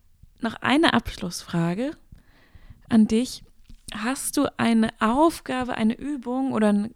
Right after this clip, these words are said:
so eine kleine Challenge, die du unseren Hörerinnen und Hörern mal mitgeben möchtest für die nächsten Tage? Das kann jetzt alles Mögliche sein, aber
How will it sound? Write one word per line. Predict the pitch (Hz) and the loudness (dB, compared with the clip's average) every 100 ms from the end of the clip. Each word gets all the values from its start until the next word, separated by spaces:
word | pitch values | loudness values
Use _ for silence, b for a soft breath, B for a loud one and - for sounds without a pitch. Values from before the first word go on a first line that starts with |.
| 240 | -8
so | 220 | -4
eine | 214 | -4
kleine | - 214 220 | -2 2 2
Challenge, | - - 240 208 254 311 - B B B | 2 0 2 4 2 0 -10 B B B
die | - 240 | -6 -2
du | 240 | -2
unseren | - 214 208 208 196 | 0 2 2 2 0
Hörerinnen | 208 233 208 208 208 | 0 2 2 0 0
und | 196 - | -4 -2
Hörern | 196 214 196 | -2 0 0
mal | 190 | 2
mitgeben | 185 190 - 240 208 175 | 2 0 -2 -6 -4 -2
möchtest | 160 - 180 - | -2 -4 -8 -8
für | 196 | -6
die | 180 | -4
nächsten | 175 175 - 180 | -2 -4 -6 -8
Tage? | - 175 170 170 175 B B B | -8 -12 -8 -6 -8 B B B
Das | - - | -14 -4
kann | 214 226 | 2 2
jetzt | 220 | 2
alles | - 233 226 | -2 0 0
Mögliche | 220 226 214 180 | -2 -2 -8 -6
sein, | 175 175 208 262 | -4 -4 -2 -2
aber | 214 196 | -2 -2